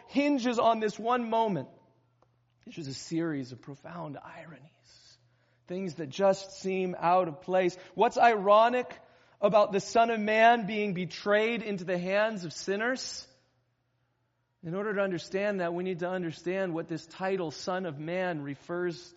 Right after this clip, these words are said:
to. Sometimes we think of Son of Man referring only to the humanity of Jesus. I think it could have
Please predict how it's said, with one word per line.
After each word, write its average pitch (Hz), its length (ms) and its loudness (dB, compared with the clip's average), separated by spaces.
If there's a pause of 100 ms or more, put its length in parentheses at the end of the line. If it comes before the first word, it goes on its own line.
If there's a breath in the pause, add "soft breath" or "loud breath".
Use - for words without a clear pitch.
to. 113 260 -10 (840)
Sometimes 220 480 -2
we 190 400 -2 (100)
think 220 220 -8
of 185 120 -2
Son 220 300 0
of 180 120 -4
Man 190 520 0 (340 soft breath)
referring 202 460 -2
only 214 380 -2
to 196 160 -6
the 185 100 -2
humanity 180 840 -2
of 139 120 -6
Jesus. 123 960 -10 (1000)
I 175 60 -12
think 208 200 -6
it 196 100 -6
could 233 220 -4
have 185 220 0